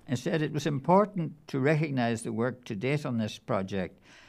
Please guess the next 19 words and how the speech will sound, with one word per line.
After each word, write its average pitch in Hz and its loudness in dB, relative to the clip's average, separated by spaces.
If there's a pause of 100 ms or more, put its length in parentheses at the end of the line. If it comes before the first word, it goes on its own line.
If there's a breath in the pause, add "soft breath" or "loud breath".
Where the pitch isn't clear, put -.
(100)
and 123 2
said 190 2
it 190 0
would 135 2
be 117 2
vital 135 0
to 127 -8
identify 120 0
how 151 0
much 131 -2
the 123 -4
department 113 0
is 120 -6
willing 110 0
to 113 -6
spend 160 -2
on 131 0
the 117 0
project. 85 -6